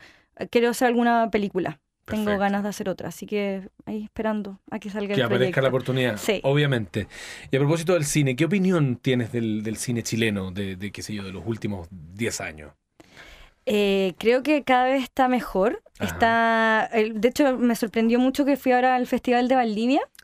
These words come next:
Speaker 2: ¿Fuiste?
Speaker 1: Sí, fui y, y me encantó ver las salas llenas en películas chilenas, bueno, en general en todas, pero toda la gente como muy involucrada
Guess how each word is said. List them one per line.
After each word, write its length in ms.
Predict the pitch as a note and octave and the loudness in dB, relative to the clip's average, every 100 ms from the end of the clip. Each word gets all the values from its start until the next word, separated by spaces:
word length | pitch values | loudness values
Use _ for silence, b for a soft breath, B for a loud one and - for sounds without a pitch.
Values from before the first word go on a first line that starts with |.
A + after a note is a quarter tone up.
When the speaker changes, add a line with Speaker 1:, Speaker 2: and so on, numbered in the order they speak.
| _ _ - | _ _ -10
Speaker 2:
¿Fuiste? 360 | - - - D#2 | -8 -8 -10 -4
Speaker 1:
Sí, 260 | - A3+ | 0 0
fui 460 | - A#3+ C4+ E4+ - - | 0 0 2 0 -4 -4
y, 680 | A#3+ A3+ G#3+ G#3+ G#3 G3+ - | 0 2 2 2 2 0 2
y 120 | A#3+ | 2
me 100 | A#3+ | 2
encantó 640 | A#3+ A3 A3 G3+ - C#4+ | 2 2 0 2 2 4
ver 240 | D4 D4+ C4 | 4 2 2
las 220 | A#3+ F#3 | -2 0
salas 420 | B3 B3+ C4 - - | 0 0 0 -4 -16
llenas 640 | E3 F#3 E3+ - - - - _ _ _ _ _ - | -4 -2 -2 -8 -14 -18 -20 _ _ _ _ _ -6
en 140 | G3 | -2
películas 360 | G3 G#3 G3 F#3+ | 0 2 0 2
chilenas, 220 | G#3+ A3+ | 0 2
bueno, 180 | G#3+ G3 - | 2 0 -2
en 160 | G#3+ | -2
general 260 | - A3+ B3 | 0 2 2
en 80 | A#3 | 4
todas, 220 | A#3 G#3+ | 0 0
pero 220 | A3 G3 - _ - - | -2 -4 -4 _ -20 -4
toda 160 | - D#4 | 2 2
la 240 | F4 E4 | 4 2
gente 340 | C#4+ D4+ D4 D#4 | 2 0 2 2
como 220 | D4+ C4+ | 2 4
muy 260 | A#3+ B3+ D4 | 2 4 4
involucrada 600 | D4+ D#4 C4 B3+ C#4 | 2 2 2 2 2